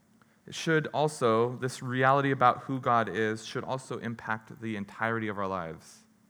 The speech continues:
It should impact everything. Yes, Sunday mornings are important, but worship,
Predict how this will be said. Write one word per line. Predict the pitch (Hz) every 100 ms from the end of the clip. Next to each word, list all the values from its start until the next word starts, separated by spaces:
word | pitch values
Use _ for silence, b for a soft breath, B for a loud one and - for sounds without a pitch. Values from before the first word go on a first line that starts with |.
| _ _ _ _ _ _ _ _ -
It | 123
should | - 135 135
impact | 135 135 - 123 117 - _ _ -
everything. | 127 120 120 - 95 92
Yes, | 120 120
Sunday | - 147 139
mornings | 135 131 127 123
are | 120 113 -
important, | 131 113 151 143 127 - - _ b b b b b b b b b b -
but | 120
worship, | 123 175 214 - 98 92